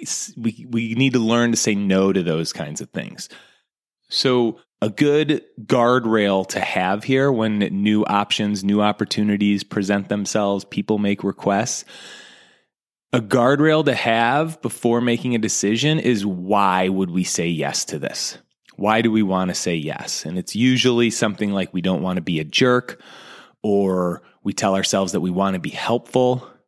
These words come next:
And when we tell ourselves we want to be helpful, if we ask, "Why do we want to be helpful?"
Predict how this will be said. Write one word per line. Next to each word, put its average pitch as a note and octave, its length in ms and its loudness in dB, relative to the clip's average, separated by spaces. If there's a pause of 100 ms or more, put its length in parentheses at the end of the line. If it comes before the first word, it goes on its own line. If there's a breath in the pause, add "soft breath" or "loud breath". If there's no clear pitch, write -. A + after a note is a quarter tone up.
(540 soft breath)
And G2 220 -2
when G#2 120 0
we G#2 100 2
tell A#2 200 0
ourselves C#3 400 2
we B2+ 100 2
want A2 220 0
to A#2 60 -2
be A2 140 -2
helpful, C#3 600 0 (340 loud breath)
if - 160 -6
we A2+ 180 2
ask, A2+ 260 0
"Why G2 320 0
do A2+ 100 2
we A2+ 120 2
want G#2 200 0
to G#2 80 -4
be F#2 120 -6
helpful?" D3 680 -2